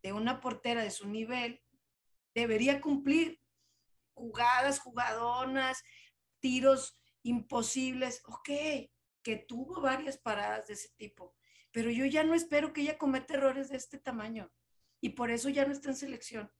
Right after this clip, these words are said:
porque ella bajó su nivel. No entiendo qué pasó con ella desde que regresó del P S V. Obviamente, al no jugar,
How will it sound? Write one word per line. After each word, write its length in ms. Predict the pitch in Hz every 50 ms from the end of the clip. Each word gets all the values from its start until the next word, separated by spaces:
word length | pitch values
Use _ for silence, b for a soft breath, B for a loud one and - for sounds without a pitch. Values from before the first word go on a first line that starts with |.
| _ _ _ _ _ _ _ _
porque 240 | - 214 202 - 226
ella 160 | 220 233 247
bajó 280 | 247 240 233 233 240 233
su 180 | 220 - 254 247
nivel. 360 | 233 226 208 214 208 - - _ _ _ _ _ _ _ _ _ _ _ _ _ _ _ _ _
No 160 | - 233 254 262
entiendo 560 | 262 240 - - 254 262 254 262 254 262 254
qué 100 | 262 -
pasó 320 | - - 214 - - -
con 180 | - 214 214 208
ella 200 | 208 208 214 214
desde 220 | 208 202 208 208
que 100 | - 196
regresó 560 | 202 196 185 185 190 185 - - 208 208 196
del 300 | 196 208 202 190 180 - _
P 100 | - 202
S 220 | 185 - - 196 185
V. 280 | 196 220 - - _ _ _ _ _ _ _ _ _ _ _ _
Obviamente, 600 | - 214 220 226 247 240 240 233 240 233 233 - 233
al 180 | 220 220 220
no 100 | 220 220
jugar, 540 | 220 - 226 208 190 220 220 220 214 - -